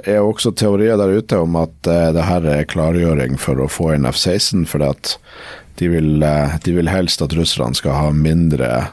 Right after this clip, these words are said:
oversikt og kapasitet over å følge med, eh, ukrainsk luftrom når F seksten, eh, kommer inn.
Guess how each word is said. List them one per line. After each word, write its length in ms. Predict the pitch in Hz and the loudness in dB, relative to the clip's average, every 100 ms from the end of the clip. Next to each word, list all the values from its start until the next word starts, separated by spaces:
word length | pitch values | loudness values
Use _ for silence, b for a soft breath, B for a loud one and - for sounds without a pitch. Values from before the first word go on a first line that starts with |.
| - - - | -14 -20 -6
oversikt 600 | 104 92 92 101 - - | -4 -2 -2 -4 -6 -6
og 100 | 71 | -4
kapasitet 680 | - 76 - 73 90 76 - | -4 -4 -4 -2 0 0 -2
over 240 | 64 69 | -2 0
å 180 | 67 69 | 0 -2
følge 280 | - 78 78 | -2 0 2
med, 240 | 73 55 67 B B B B B - | 0 -2 -6 B B B B B -6
eh, 400 | - 73 76 69 | -2 0 0 0
ukrainsk 460 | 76 85 78 71 78 | -2 -2 -2 -2 -2
luftrom 480 | 73 - 78 50 65 | -2 -2 -2 -2 -2
når 320 | 64 65 69 - | -2 -2 -4 -6
F 100 | 65 | -4
seksten, 500 | - 69 64 - 57 | -2 -2 -2 -2 -2
eh, 280 | 55 52 57 | -2 -2 -4
kommer 280 | 65 - 64 | -4 -2 -2
inn. 180 | 60 - | -4 -8